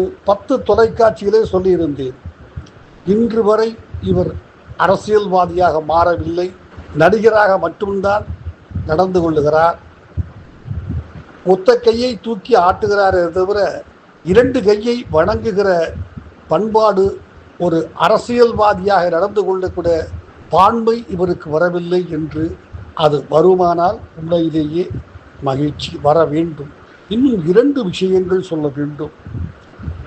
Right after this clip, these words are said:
விஜய் எனக்கு தெரிந்தவரை அல்லது விஜய்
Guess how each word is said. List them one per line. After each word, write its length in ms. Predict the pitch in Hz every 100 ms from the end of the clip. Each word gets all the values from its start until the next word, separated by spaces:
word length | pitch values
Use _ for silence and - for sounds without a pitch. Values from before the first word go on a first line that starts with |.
| - - - - 160
விஜய் 380 | 185 254 269 285 - - - - - - - - - - -
எனக்கு 340 | 160 196 - 180
தெரிந்தவரை 680 | 190 208 254 196 151 151 233 - - -
அல்லது 360 | 180 202 190 180
விஜய் 400 | 175 185 226